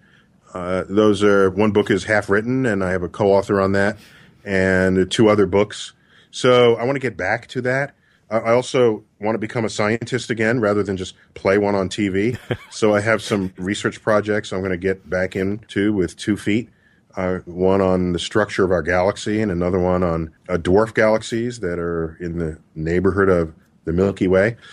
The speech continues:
So those are some longtime loves of mine professionally. Uh, also, I'm, I still have a, I have a radio program, Star Talk Radio, which is kind of the inversion of the science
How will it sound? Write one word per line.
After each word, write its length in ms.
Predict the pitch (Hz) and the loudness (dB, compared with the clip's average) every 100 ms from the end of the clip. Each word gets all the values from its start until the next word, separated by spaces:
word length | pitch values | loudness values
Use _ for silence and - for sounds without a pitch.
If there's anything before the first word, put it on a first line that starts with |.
| - | -20
So 180 | - 120 | -2 2
those 220 | 113 123 | 4 4
are 100 | 113 95 - | 2 -4 -10
some 300 | - 107 101 | -6 -4 0
longtime 460 | 101 98 107 95 90 | 0 0 -4 -4 0
loves 220 | 98 98 | 0 0
of 100 | 92 | -4
mine 300 | 98 98 110 | -2 -2 -4
professionally. 720 | 110 101 101 95 113 117 127 _ _ - - | -6 -4 -2 0 0 0 -2 _ _ -20 -2
Uh, 260 | 117 123 117 113 | 2 2 0 0
also, 360 | 117 143 170 | 0 2 4
I'm, 300 | 143 120 117 - - 101 | 4 2 -2 -8 -20 -14
I 80 | 110 | -12
still 220 | 104 147 | -8 -4
have 100 | 143 | -4
a, 140 | 107 110 | -4 -2
I 60 | 110 | -2
have 120 | 110 | 0
a 60 | 104 | 0
radio 320 | 107 131 147 | 0 0 -2
program, 500 | 156 156 165 247 240 _ _ | -2 -6 -4 -8 -10 _ _
Star 480 | - - - 98 110 | -18 -14 -4 -2 -2
Talk 420 | - 110 110 110 _ - | -4 -4 -4 -8 _ -14
Radio, 540 | 85 92 110 131 151 _ - | -8 -6 -4 -6 -10 _ -4
which 160 | 131 | -4
is 80 | 131 | -4
kind 180 | - 156 | 0 2
of 80 | 143 | 2
the 120 | 127 | 2
inversion 600 | 113 90 120 135 139 131 | 2 2 2 2 0 0
of 360 | 117 110 110 98 | 0 2 2 0
the 80 | 92 | -4
science 640 | - 107 107 104 - | -2 0 0 -2 -6